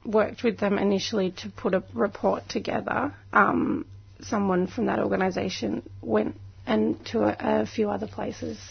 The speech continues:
like the U K and Canada, and did some, um, talking to people about what they've tried. And, um, so that it kind of came from that project that naturally we know what's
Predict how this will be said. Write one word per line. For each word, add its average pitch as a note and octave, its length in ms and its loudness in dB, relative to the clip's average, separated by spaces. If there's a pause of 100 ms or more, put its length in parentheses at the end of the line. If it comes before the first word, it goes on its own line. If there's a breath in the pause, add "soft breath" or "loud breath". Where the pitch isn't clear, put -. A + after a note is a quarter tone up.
(200)
like - 320 -10
the G#3+ 100 -4
U G3+ 160 -2
K B3 520 4
and A3 380 2
Canada, G#3+ 460 2
and A3 220 2
did G#3+ 180 -4
some, G#3+ 320 -2 (680 loud breath)
um, G#3+ 360 -2
talking A3 240 4
to - 80 0
people G#3+ 260 2
about - 220 4
what G#3+ 180 -2
they've G#3 200 0
tried. A3 520 2 (200)
And, G#3+ 580 4 (720 loud breath)
um, G#3 640 8
so - 180 4
that A3+ 240 8
it D#4 100 2
kind A3+ 280 8
of A#3 100 2
came G#3 300 4
from G3+ 500 4 (1000)
that - 200 4 (100)
project G#3+ 540 4
that A#3 140 2
naturally G3 840 2 (1160)
we G3+ 100 0
know G#3+ 200 6
what's - 180 -2